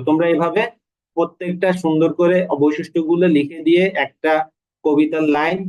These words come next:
ব্যাখ্যা করে, এভাবে মুক্তাক্ষর, বদ্যাক্ষর চিহ্ন দিয়ে ব্যাখ্যা করে আবার কয়েকটা লাইনে দেখিয়ে দিবে এবং লিখবে এখানে যে কি, যেমন এখানে বৈশিষ্ট্য আমাদের এখানে এই কবিতাতে বাঁশবাগানের,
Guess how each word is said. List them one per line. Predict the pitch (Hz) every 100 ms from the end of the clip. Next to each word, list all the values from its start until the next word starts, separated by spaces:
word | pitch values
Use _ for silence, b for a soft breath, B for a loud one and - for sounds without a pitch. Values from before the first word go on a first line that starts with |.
| -
ব্যাখ্যা | 131 139 - -
করে, | 160 156 175
এভাবে | 151 147 151 170 -
মুক্তাক্ষর, | 147 - 147 - 165
বদ্যাক্ষর | 139 139 131 147 147 - 165 165 _ _ _
চিহ্ন | - 143 139 156
দিয়ে | 147 156 175 175 _
ব্যাখ্যা | 127 139 - -
করে | 160 165
আবার | 156 139 151
কয়েকটা | - 135 131 147
লাইনে | 143 139 156 220 - _ _ _
দেখিয়ে | 131 147 151 143
দিবে | 127 113
এবং | 120 143 139
লিখবে | 135 135 143
এখানে | 131 135 120
যে | 120 143
কি, | 143 147 107 - _ _ _
যেমন | 139 143 156
এখানে | 156 156 160
বৈশিষ্ট্য | 160 135 135 143 143
আমাদের | 123 131 143 156
এখানে | 135 135 143
এই | 151
কবিতাতে | 143 131 135 135 147 185 202 _ _ _
বাঁশবাগানের, | 123 123 131 135 135 143 143 139 120